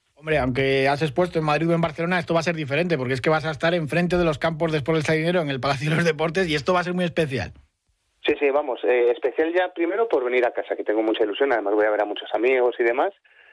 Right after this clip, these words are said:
Speaker 2: y luego lo que es la ubicación es tremenda. Yo cuando me dijeron que sí me importaba hacerlo en el Palacio de Deportes, dije que para mí era un sueño, vamos, al lado del estadio, eh, al lado de la playa, bueno,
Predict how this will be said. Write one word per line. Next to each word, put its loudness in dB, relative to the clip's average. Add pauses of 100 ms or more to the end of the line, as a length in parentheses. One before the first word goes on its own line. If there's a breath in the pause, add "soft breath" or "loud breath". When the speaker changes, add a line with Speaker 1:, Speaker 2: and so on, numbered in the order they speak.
(140 soft breath)
Speaker 2:
y 2
luego 2
lo 0
que -12
es -4
la 4
ubicación -2
es -2
tremenda. 0
Yo 0
cuando 0
me 2
dijeron 2
que 0
sí 2
me -2
importaba 0
hacerlo -2
en 0
el -4
Palacio 0
de 4
Deportes, 0
dije -6
que 2
para 0
mí -2
era 2
un -2
sueño, 2
vamos, 0
al 2
lado 2
del 4
estadio, 2
eh, 2
al 2
lado 0
de -4
la 0
playa, 2
bueno, -6